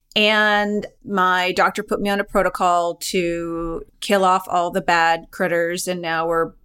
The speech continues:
building my system back up. And I would say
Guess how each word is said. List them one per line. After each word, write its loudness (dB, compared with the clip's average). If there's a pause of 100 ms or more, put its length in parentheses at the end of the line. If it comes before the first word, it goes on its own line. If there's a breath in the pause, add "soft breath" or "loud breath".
(160)
building 0
my -4
system -4
back 2
up. 0 (680 soft breath)
And 2 (200)
I 4
would -2
say 0